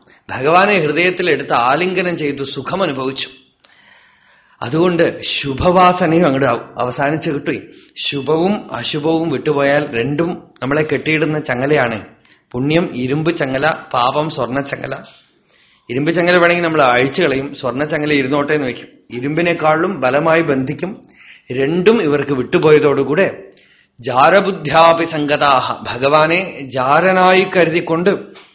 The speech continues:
ഹൃദയത്തിൽ സംഗമിച്ചും സൂക്ഷ്മ ശരീരം അവരെ വിട്ടുപോയി. അവർ ജീവൻ മുക്തകളായി എന്നോ വിദേഹമുക്തകളായി എന്നോ എങ്ങനെ വേണമെങ്കിലും പറയാം. അവർക്ക് ഭഗവത് പ്രാപ്തി അവിടെ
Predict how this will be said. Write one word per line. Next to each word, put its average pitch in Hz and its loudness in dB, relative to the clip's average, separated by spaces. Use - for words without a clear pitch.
ഹൃദയത്തിൽ 190 4
സംഗമിച്ചും 170 2
സൂക്ഷ്മ 185 -2
ശരീരം 151 0
അവരെ 135 0
വിട്ടുപോയി. 143 0
അവർ 117 -10
ജീവൻ 147 -2
മുക്തകളായി 151 2
എന്നോ 151 2
വിദേഹമുക്തകളായി 151 4
എന്നോ 156 4
എങ്ങനെ 135 4
വേണമെങ്കിലും 160 6
പറയാം. 156 2
അവർക്ക് 120 -8
ഭഗവത് 117 -4
പ്രാപ്തി - 0
അവിടെ 113 -2